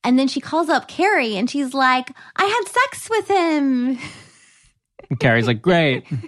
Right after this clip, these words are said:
Speaker 2: So that, that plan really worked out?
Speaker 1: Yeah. And she's like, "There's a new plan."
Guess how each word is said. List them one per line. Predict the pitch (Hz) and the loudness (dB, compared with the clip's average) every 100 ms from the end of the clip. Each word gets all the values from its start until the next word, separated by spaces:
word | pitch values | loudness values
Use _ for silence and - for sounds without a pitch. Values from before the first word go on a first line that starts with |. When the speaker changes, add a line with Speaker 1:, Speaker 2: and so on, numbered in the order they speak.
| - 339 | -10 -2
Speaker 2:
So | 131 | 2
that, | 123 123 | 2 2
that | - 127 - | 0 0 2
plan | 131 139 | 2 4
really | 151 156 | 2 2
worked | 160 165 160 | 2 0 0
out? | 175 190 - | 0 0 -4
Speaker 1:
Yeah. | 165 269 208 | -2 0 0
And | - 294 | -2 -4
she's | 403 | -2
like, | 415 | -2
"There's | 466 427 | -2 -2
a | 480 | -2
new | 480 508 523 | -2 0 0
plan." | - 339 247 196 185 185 190 | -2 -2 -2 0 -2 -4 -6